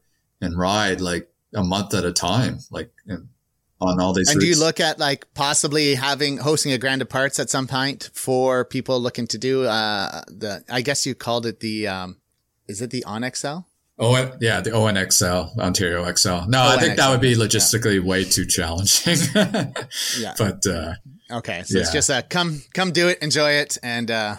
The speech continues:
Speaker 1: Or even just
Speaker 2: have fun, yeah.
Speaker 1: or just it shows, like, you can piece together more than one route.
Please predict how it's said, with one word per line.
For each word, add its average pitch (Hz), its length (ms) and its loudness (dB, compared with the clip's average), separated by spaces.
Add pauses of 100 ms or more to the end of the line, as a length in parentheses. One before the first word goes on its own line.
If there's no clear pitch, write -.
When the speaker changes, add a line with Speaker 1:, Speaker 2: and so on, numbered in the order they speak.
(240)
Speaker 1:
Or 160 140 4
even 214 200 4
just 190 140 4
Speaker 2:
have 113 80 0
fun, 104 340 -6
yeah. 101 160 -10
Speaker 1:
or 135 100 4
just 156 240 2
it 135 180 4
shows, 135 300 4
like, 117 300 0
you 120 100 4
can 101 360 2 (360)
piece 123 260 4
together 107 720 0 (240)
more 98 200 2
than 87 180 0
one 87 200 -2
route. 95 320 0